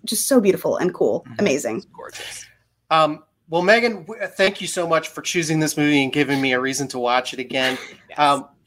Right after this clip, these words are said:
Speaker 2: we, of course, because your podcast, The Broad Perspective, is coming out and, and is, as we've discussed, highlights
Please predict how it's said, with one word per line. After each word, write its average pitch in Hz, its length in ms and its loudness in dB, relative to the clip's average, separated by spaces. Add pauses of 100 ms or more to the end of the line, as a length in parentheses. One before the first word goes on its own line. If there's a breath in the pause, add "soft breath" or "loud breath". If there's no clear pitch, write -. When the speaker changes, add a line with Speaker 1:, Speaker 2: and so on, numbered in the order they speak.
(120)
Speaker 2:
we, 226 300 2
of 202 340 -6
course, 226 260 0
because 185 400 -2
your 147 640 0
podcast, 135 640 0
The - 80 -8
Broad 131 280 0
Perspective, 139 540 -2
is 131 180 -4
coming 147 320 -4
out 151 160 4
and, 151 160 0
and 147 240 -6
is, 151 220 -6 (320 soft breath)
as 151 160 0
we've 151 200 -12
discussed, - 640 -2 (400)
highlights 170 720 -2